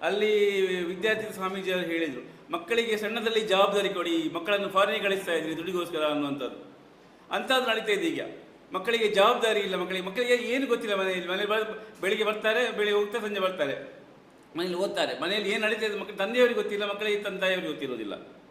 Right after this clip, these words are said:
ಈ ನಡೆಯುತ್ತದೆ ಇದು ಸಂಸ್ಕೃತಿ ಇದು. ಶಾಲೆಯಲ್ಲಿ ಮಕ್ಕಳು ಓದೋದು ಮಾತ್ರ.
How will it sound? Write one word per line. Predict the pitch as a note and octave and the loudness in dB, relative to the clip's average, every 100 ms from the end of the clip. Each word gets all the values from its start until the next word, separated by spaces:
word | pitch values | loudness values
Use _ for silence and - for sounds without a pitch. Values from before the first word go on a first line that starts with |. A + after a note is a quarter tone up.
| - - - - | -20 -20 -20 -10
ಈ | G#3+ A#3+ | -2 0
ನಡೆಯುತ್ತದೆ | A3 A3 G#3+ G#3 G3 | 2 0 0 -2 -2
ಇದು | F#3+ | -2
ಸಂಸ್ಕೃತಿ | F#3 D#3+ E3+ C#3+ | -6 -8 -8 -8
ಇದು. | B2+ - - - - - - - - - - | -8 -10 -18 -20 -20 -20 -20 -20 -20 -14 2
ಶಾಲೆಯಲ್ಲಿ | G#3+ A#3+ A#3+ | 4 6 4
ಮಕ್ಕಳು | G#3+ G#3 | 0 0
ಓದೋದು | G#3 B3 A3+ | 2 2 2
ಮಾತ್ರ. | G3 F3 | 0 0